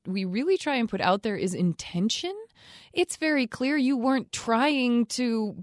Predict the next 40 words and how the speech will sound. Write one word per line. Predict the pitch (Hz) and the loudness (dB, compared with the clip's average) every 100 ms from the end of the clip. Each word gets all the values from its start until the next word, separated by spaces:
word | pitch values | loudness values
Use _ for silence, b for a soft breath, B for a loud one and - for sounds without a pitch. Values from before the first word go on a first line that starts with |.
| - 175 175 | -16 -18 -12
tell | - 233 233 | -4 -2 0
this | 247 | 0
person | - 254 226 233 | 0 -2 0 0
to | 202 | 0
go | 170 220 208 | 2 4 4
away | 202 185 208 208 208 208 | 4 4 4 4 4 2
or | 202 196 | 2 0
that, | 185 196 | 0 2
oh, | 240 226 | 6 4
their | 233 214 | 4 0
list | 196 220 - | 2 0 0
is | 202 - | -6 -6
too | 233 | -6
long. | 196 190 190 190 190 196 208 B B B | -4 0 2 2 2 -2 -6 B B B
You | 240 247 | -2 0
weren't | 381 262 | 0 0
giving | 170 226 240 226 | 2 2 4 2
any | 214 196 | 0 -2
lofty | 175 180 196 220 - - 214 202 175 | 0 2 4 2 -2 -6 -2 -2 2
attitudes | 180 202 202 - 185 175 165 | 4 4 4 2 0 0 -2
in | 180 | 0
that | 180 208 | 0 0
kind | - 202 | -2 -2
of | 190 | -2
a | 185 | -2
way. | 190 233 202 | 0 0 -2
So | - 233 220 214 B B B | -2 0 0 -2 B B B
I | 247 | 4
really | 277 285 349 349 | 4 2 2 0
think | 302 285 | 0 -4
that | 269 254 | -4 -4
your | 208 226 196 | -4 -6 -6
quasi-friend, | - 240 254 247 208 160 - 165 156 190 214 | -4 2 4 4 4 2 0 -2 0 0 0
I'll | 185 170 | 0 0
refer | 165 - 165 | 0 0 -4
to | 175 | -2
this | 165 156 | -4 -4
person | 165 - 160 | -6 -6 -6
as, | 160 170 180 | -4 -4 -4
was | 196 | -4